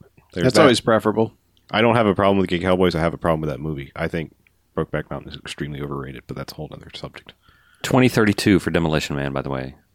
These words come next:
Speaker 1: Okay.
Speaker 2: Fast
Speaker 1: So for
Speaker 2: approaching.
Speaker 1: about forty years. Right?
Speaker 3: Yep.
Speaker 1: Yeah. But anyway, so Havoc,
Speaker 3: Nineteen ninety-six.
Speaker 1: Havoc is absolutely ridiculous. It's, <sighs> uh, yeah, it's a bunch of suburban kids acting really gangsta,
Speaker 2: Mm-hmm.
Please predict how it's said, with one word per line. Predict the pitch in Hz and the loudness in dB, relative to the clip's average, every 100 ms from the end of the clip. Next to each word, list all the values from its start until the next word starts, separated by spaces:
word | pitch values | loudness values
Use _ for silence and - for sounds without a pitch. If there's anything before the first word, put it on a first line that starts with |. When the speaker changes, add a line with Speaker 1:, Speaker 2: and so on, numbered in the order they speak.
| _ _ | _ _
Speaker 1:
Okay. | - 101 98 - _ _ _ _ _ _ _ - - | -4 -2 -2 -4 _ _ _ _ _ _ _ -12 -6
Speaker 2:
Fast | - 117 107 | 0 0 0
Speaker 1:
So | 117 | 0
for | 104 | 2
Speaker 2:
approaching. | 135 101 107 | 6 6 6
Speaker 1:
about | 92 87 | 2 0
forty | 87 85 | -2 -4
years. | 80 80 82 | -4 -6 -8
Right? | 92 | -6
Speaker 3:
Yep. | 82 - - | -6 -6 -12
Speaker 1:
Yeah. | 82 - _ _ _ _ _ _ _ _ _ _ _ _ _ - | -12 -14 _ _ _ _ _ _ _ _ _ _ _ _ _ 0
But | |
anyway, | 117 95 90 | 4 6 6
so | 90 | 6
Havoc, | 131 | 6
Speaker 3:
Nineteen | 135 160 | 6 6
ninety-six. | 160 - | 6 6
Speaker 1:
Havoc | 208 165 | 6 4
is | 131 107 | 2 2
absolutely | 113 107 113 92 | 0 2 4 4
ridiculous. | 85 78 80 80 | 4 2 0 0
It's, | 92 95 - - _ _ | 0 0 -2 -6 _ _
<sighs> | _ | _
uh, | - - - - - _ _ | -8 -8 -10 -14 -20 _ _
yeah, | 85 80 73 - - _ - | -6 -4 -6 -10 -20 _ -8
it's | 95 | -4
a | 101 | 0
bunch | 101 95 | 0 2
of | 95 85 | 0 -2
suburban | - 92 90 87 87 87 | -4 -2 -2 0 -2 -2
kids | 90 82 78 - - _ _ | -2 -2 -4 -10 -12 _ _
acting | 80 80 90 | -6 -4 -4
really | 80 85 80 | -2 -2 -2
gangsta, | 82 80 - 85 - _ _ - | -4 -4 -4 -6 -8 _ _ -6
Speaker 2:
Mm-hmm. | 113 98 95 87 | -2 0 -2 -6